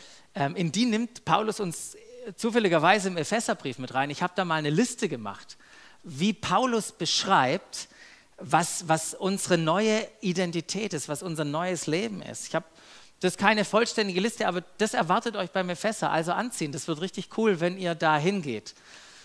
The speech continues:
Ähm, nur ein kleiner Vorgeschmack auf das, was da kommt. Wir sind nicht mehr, nämlich nicht mehr nur verdammt. Wir sind gesegnet.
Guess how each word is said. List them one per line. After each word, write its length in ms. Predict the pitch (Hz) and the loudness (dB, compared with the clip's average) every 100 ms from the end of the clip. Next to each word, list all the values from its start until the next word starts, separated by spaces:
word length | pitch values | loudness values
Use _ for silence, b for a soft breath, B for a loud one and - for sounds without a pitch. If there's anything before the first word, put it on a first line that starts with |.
| B | B
Ähm, 280 | - 131 139 | -4 -4 -2
nur 140 | 175 226 | 2 2
ein 80 | 240 | 6
kleiner 320 | 214 208 214 | 6 6 4
Vorgeschmack 640 | - 196 156 - 127 104 - - B B B | 6 6 6 0 -2 -4 -8 -20 B B B
auf 200 | - 147 | 2 2
das, 200 | - 208 | 4 2
was 180 | 214 175 | 2 0
da 100 | 160 | -2
kommt. 320 | - 175 165 | 0 2 2
Wir 100 | 156 | 0
sind 260 | 175 240 247 | 2 0 -2
nicht 160 | 226 180 | -4 0
mehr, 180 | 208 214 | -2 -2
nämlich 340 | 202 208 202 | -4 -4 -4
nicht 200 | 185 208 | -4 -2
mehr 120 | 202 | -2
nur 140 | 196 196 | 0 0
verdammt. 640 | - 147 208 226 143 - - _ B B B B B B - | -2 -2 -4 -6 -10 -16 -20 _ B B B B B B 0
Wir 140 | 185 | 2
sind 340 | - 262 262 | 4 2 0
gesegnet. 1200 | 262 175 - - 240 262 - - 175 117 - - | 0 -2 -2 0 2 2 0 -4 -4 -4 -10 -12